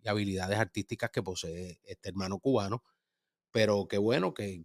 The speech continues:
pude hacer el tema con él y valoro su amistad", y, y se vendió muy bien. Creo que se vendió muy bien. Creo que, que,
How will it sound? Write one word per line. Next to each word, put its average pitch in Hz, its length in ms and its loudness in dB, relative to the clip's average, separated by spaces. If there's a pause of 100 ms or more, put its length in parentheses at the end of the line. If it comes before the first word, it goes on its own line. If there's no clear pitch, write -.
pude 101 200 -2
hacer 104 200 2
el 104 120 -4
tema 113 220 0
con 113 180 -2
él 113 280 -2
y 147 60 -4
valoro 98 360 -2
su - 100 -2
amistad", 110 540 2
y, 120 180 -6 (580)
y 120 60 -8
se 156 60 10
vendió 156 280 10
muy 180 200 10
bien. 92 260 4 (360)
Creo 117 200 0
que 131 100 2
se 139 80 2
vendió 120 320 4
muy 113 280 4
bien. 123 400 4 (260)
Creo 101 280 0
que, 98 360 0
que, 82 340 -10